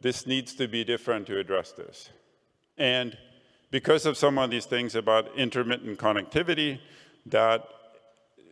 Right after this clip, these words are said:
that communication over that A P I has to be quite robust, right? Uh,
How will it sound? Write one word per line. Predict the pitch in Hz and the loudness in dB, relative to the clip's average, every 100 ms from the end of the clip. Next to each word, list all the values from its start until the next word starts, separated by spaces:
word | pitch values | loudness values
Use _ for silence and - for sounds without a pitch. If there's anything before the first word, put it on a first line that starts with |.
| 113 123 135 | _ _ _
that | 131 123 - | 2 2 -4
communication | 127 127 120 131 131 120 | -4 -2 0 0 0 0
over | 123 110 | -2 0
that | 107 107 | 0 0
A | 110 | -2
P | 104 113 | -2 -2
I | 127 127 | 0 0
has | 113 107 | 0 -4
to | - | -6
be | 98 104 | -8 -8
quite | - 110 110 | 2 2 2
robust, | 101 92 101 - - - | -2 -2 -4 -6 -16 -14
right? | 90 95 101 - - | -14 -14 -16 -20 -12
Uh, | 107 92 | -6 -6